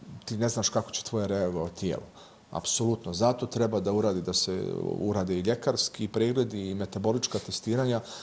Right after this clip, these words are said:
Prvo da vidiš kako reaguješ na opterećenje. Drugo, da onda vidiš da dobiješ optimalno ciljane sve intenzitete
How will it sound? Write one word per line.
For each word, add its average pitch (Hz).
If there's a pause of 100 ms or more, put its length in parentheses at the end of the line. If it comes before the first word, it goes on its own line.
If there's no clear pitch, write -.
(160)
Prvo 123
da 110
vidiš 113
kako -
reaguješ 98
na 95
opterećenje. 90
Drugo, 107
da 101
onda 104
vidiš 104
da 104
dobiješ 101
optimalno 95
ciljane 92
sve 98
intenzitete 98